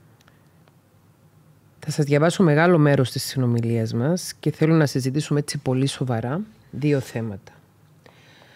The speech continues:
Το ένα το θέμα είναι... για την ευθύνη που έχουμε ως κοινωνία απέναντι στα παιδιά που κακοποιούνται στις οικογένειες τους.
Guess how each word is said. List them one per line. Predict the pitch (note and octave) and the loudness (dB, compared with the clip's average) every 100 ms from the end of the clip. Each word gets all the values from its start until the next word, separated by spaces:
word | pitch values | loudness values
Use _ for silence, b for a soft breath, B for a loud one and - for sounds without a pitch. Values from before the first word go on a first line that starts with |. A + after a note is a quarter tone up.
| b b - | b b -2
Το | D3+ | 2
ένα | D#3 F#3 E3+ | 4 4 4
το | C#3+ | 0
θέμα | - D3 C#3+ B2+ B2 - _ _ _ _ | 0 2 2 0 -4 -10 _ _ _ _
είναι... | E3+ D#3+ D3 C3 B2 A#2+ - _ _ _ _ _ _ - - _ _ - - _ | 2 4 6 4 2 -2 -14 _ _ _ _ _ _ -20 -20 _ _ -20 -20 _
για | - D3+ | 0 2
την | C#3+ C#3 | 4 2
ευθύνη | C3+ - F3+ F3 D#3 | 2 0 4 6 6
που | C#3+ | 4
έχουμε | C#3+ D#3 | 2 2
ως | C#3+ - | 0 0
κοινωνία | D#3 C3+ C3 C3 B2+ A#2+ A#2+ - _ _ _ b b b b b - | 2 2 4 2 2 0 -4 -12 _ _ _ b b b b b 0
απέναντι | C#3+ - D#3 E3 D3+ C3+ | 0 2 4 6 4 2
στα | C3 C3+ | 0 -2
παιδιά | B2 B2 B2+ C#3+ C3+ - | -2 -2 2 4 4 0
που | - | -4
κακοποιούνται | D3+ C#3+ - C#3 C#3 C#3 C#3+ B2+ A#2+ B2 | -2 0 0 0 2 4 4 2 0 -6
στις | - - C#3+ - | -10 -6 -6 -4
οικογένειες | - B2 B2 A#2+ A#2+ - | -4 -2 -2 -2 -4 -4
τους. | A#3+ - | -6 -6